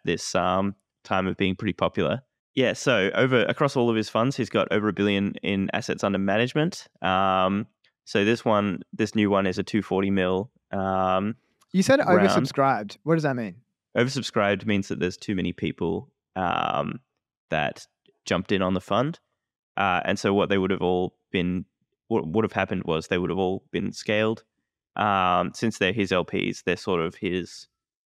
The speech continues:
Speaker 1: people he's got all these relationships with, his limited partners. And, um,
Speaker 2: So
Speaker 1: and
Speaker 2: he would have
Speaker 1: basically
Speaker 2: basically told them the maximum amount that they were able to invest. Is that what you're
Speaker 1: they
Speaker 2: saying?
Speaker 1: would have said,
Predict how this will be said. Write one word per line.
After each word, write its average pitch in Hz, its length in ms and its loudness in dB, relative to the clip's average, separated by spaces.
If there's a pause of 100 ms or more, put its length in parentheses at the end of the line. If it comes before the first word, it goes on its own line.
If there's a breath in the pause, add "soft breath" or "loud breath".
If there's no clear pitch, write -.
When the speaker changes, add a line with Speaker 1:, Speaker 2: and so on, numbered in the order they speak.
(260)
Speaker 1:
people 107 280 2
he's 101 160 0
got 95 160 2
all 92 100 2
these 92 200 -2
relationships 90 600 -2
with, 104 180 0
his 104 220 -4
limited 95 300 0
partners. 104 400 -2 (600)
And, 98 420 2
um, 92 520 2 (360)
Speaker 2:
So 151 80 2
Speaker 1:
and 175 60 2
Speaker 2:
he 185 120 6
would 185 120 8
have 175 80 2
Speaker 1:
basically 170 400 2
Speaker 2:
basically - 20 2
told 135 400 0
them 113 320 0
the 135 100 -2
maximum 120 360 -2
amount 110 220 -4
that - 100 -20
they 113 100 -2
were 104 140 -2
able 101 200 -6
to 95 120 -10
invest. 90 360 -10
Is 117 60 -8
that 117 80 -6
what - 40 -8
you're 104 60 -6
Speaker 1:
they 113 100 4
Speaker 2:
saying? 127 100 4
Speaker 1:
would 120 100 4
have 104 120 0
said, 101 440 0